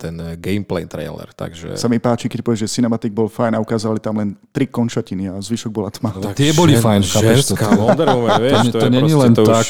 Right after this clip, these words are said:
Speaker 3: naanimovať prsia dobre
Speaker 1: to
Speaker 3: v
Speaker 1: už,
Speaker 3: brnení.
Speaker 1: no, to není tak, to je, vieš, no.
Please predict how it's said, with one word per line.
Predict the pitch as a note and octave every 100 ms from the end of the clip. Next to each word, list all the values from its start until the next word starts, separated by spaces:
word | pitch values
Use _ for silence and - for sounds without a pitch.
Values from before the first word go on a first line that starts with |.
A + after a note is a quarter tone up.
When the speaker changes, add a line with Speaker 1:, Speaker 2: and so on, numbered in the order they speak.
| A#2
Speaker 3:
naanimovať | A#2 A2+ A#2+ A#2+ G#2+ A2
prsia | - G#2+ - G#2+
dobre | G2+ G2
Speaker 1:
to | G#2
Speaker 3:
v |
Speaker 1:
už, | G#2
Speaker 3:
brnení. | A2 G#2+
Speaker 1:
no, | G#2 C3
to | C3 -
není | G2+ C3+
tak, | - G2+ -
to | -
je, | F2+ F2+
vieš, | E2+ G2+ -
no. | - G2+